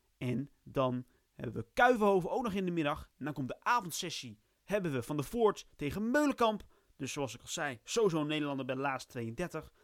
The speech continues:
En dan ook nog Kleermaker. Hier kom ik zondag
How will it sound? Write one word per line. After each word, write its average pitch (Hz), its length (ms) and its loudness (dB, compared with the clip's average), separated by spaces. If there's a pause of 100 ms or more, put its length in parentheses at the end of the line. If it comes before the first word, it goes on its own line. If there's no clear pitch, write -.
(120)
En - 80 -12
dan 143 160 -2
ook 208 140 -4
nog 175 300 -4 (120)
Kleermaker. 147 680 0 (720)
Hier 170 340 -4
kom 135 260 -10
ik 120 320 -14 (680)
zondag 185 680 0